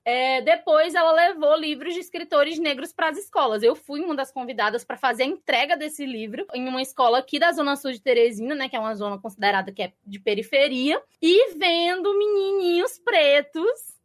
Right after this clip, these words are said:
pegando um livro da Angela Davis, livro da Angela Davis que eu só peguei na universidade. E isso, pra mim, a transformação é essa daí. Quão mais cedo as nossas crianças, os nossos adolescentes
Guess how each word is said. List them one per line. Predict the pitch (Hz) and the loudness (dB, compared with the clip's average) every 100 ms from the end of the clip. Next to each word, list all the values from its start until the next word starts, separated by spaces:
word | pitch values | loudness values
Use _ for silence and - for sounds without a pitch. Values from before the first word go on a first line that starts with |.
| _ | _
pegando | 392 359 311 330 339 | 0 0 0 -2 -2
um | 370 359 | -2 -2
livro | 320 330 | -2 0
da | 330 | 0
Angela | 339 339 339 | 2 2 2
Davis, | 311 302 320 | 2 0 -2
livro | 320 302 302 | -6 -4 -2
da | 311 | -2
Angela | 330 320 | 0 -2
Davis | 294 294 359 | 0 -2 -4
que | - | -4
eu | 320 | -2
só | 339 | 0
peguei | - 320 311 | 0 0 0
na | 330 | -2
universidade. | 381 370 381 415 466 302 208 180 185 - | -2 -4 -6 -2 0 2 -2 -6 -12 -6
E | 285 294 330 | -2 2 2
isso, | 659 - - 262 | 0 -4 -10 -8
pra | - 277 | -2 0
mim, | 277 285 440 | 0 0 -2
a | 640 | -4
transformação | 415 349 381 339 330 311 311 339 | -2 -2 0 0 2 0 -2 0
é | 403 | 0
essa | 480 508 | 0 -2
daí. | 554 762 349 247 190 | -4 -6 -6 -10 -8
Quão | - 359 466 | 0 2 4
mais | 571 605 - | 2 0 -2
cedo | - 587 | 0 2
as | 539 277 | 0 -2
nossas | 294 381 440 | -6 -6 -4
crianças, | 466 453 294 269 247 | -2 -2 -4 -6 -8
os | 247 | -4
nossos | 262 302 | -4 -2
adolescentes | 311 294 294 311 320 269 233 - | -2 0 0 0 -4 -8 -10 -16